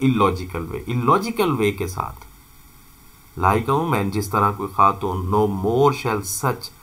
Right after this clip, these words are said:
abandonment be suffered, मजीद किसी किस्म की किसी भी मुश्किल में क्या नहीं होती है, मुब्तला नहीं होती है। और image या फिर जो किसी किस्म की कोई तस्वीर होती है, वो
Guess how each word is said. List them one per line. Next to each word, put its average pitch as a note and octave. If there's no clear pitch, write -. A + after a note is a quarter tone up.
abandonment G#2+
be D3+
suffered, G2
मजीद G#2+
किसी G#2
किस्म G#2
की G2+
किसी C#3+
भी A#2+
मुश्किल G2
में F2+
क्या G2
नहीं G2
होती G2
है, -
मुब्तला G2
नहीं G2
होती F2+
है। F2
और G2+
image D3+
या A#2
फिर C3
जो A2+
किसी B2
किस्म A#2
की A2+
कोई A2+
तस्वीर C3
होती F#2+
है, F#2+
वो F#2+